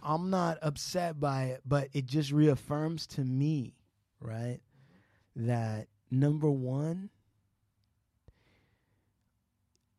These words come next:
if you really wanna be real about it, number one is fucking consistency. That's number one.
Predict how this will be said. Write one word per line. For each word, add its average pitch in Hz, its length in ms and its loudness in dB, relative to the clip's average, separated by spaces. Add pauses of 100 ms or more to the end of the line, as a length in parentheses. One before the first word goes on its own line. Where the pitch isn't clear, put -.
(1120)
if 113 200 -2
you 151 200 4
really 165 240 6
wanna 143 240 0
be 127 180 0
real 131 340 2
about 110 340 -6
it, 127 120 -12
number 220 220 0
one 135 480 -4
is 110 180 -8
fucking 120 360 -8
consistency. - 840 -14 (440)
That's 240 300 4
number 180 300 6
one. 113 460 -2